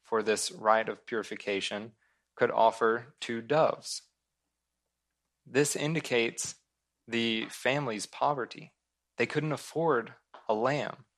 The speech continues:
She had to offer the doves. Seven kids growing up poor, one of them the Son of God. I have no doubt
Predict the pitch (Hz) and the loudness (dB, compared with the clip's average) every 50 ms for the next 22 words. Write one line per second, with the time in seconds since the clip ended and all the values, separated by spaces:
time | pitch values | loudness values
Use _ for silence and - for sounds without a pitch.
0 | _ _ _ _ _ _ _ _ _ _ - - - 123 110 - - 120 120 120 | _ _ _ _ _ _ _ _ _ _ -10 -6 -6 -6 -6 0 4 6 6 6
1 | 120 - 131 - - 107 107 107 - - 110 107 110 110 - - 101 107 107 - | 4 2 -2 0 2 4 4 2 2 0 -4 -4 -4 -8 -10 -10 -10 -10 -2 2
2 | 110 120 123 - - - - - - - - _ _ _ _ _ _ _ _ _ | 4 4 4 4 2 -2 -10 -16 -18 -18 -18 _ _ _ _ _ _ _ _ _
3 | _ _ _ _ _ _ _ _ _ _ _ _ _ _ - - - - 143 143 | _ _ _ _ _ _ _ _ _ _ _ _ _ _ -6 0 6 6 6 6
4 | 160 156 143 - - 160 147 107 98 87 - - - - - _ _ _ _ _ | 6 0 -4 -2 2 2 2 2 2 0 -4 -6 -6 -6 -10 _ _ _ _ _
5 | _ _ _ 113 113 113 120 123 120 117 117 - - - - 117 101 95 95 - | _ _ _ 0 2 2 2 4 2 0 0 0 -2 -4 -2 -2 0 -2 -2 -6
6 | - _ _ _ _ _ _ _ _ _ _ _ _ _ _ _ _ _ 113 110 | -10 _ _ _ _ _ _ _ _ _ _ _ _ _ _ _ _ _ 2 4
7 | 135 175 175 123 101 101 98 95 92 101 - _ _ _ _ _ _ _ - 104 | 4 4 4 2 -2 -4 -6 -6 -8 -10 -14 _ _ _ _ _ _ _ -10 -6
8 | 95 - - 123 120 113 101 98 113 110 - - - - - _ _ _ _ _ | -4 0 2 2 2 2 2 2 4 4 4 2 -2 -8 -18 _ _ _ _ _
9 | _ _ _ _ _ _ _ _ _ _ _ _ _ _ _ _ _ _ - 120 | _ _ _ _ _ _ _ _ _ _ _ _ _ _ _ _ _ _ 6 8
10 | 127 135 143 151 143 131 131 139 143 147 131 135 131 139 143 143 135 - - | 8 10 10 8 6 6 4 2 2 2 4 6 8 8 8 8 6 4 0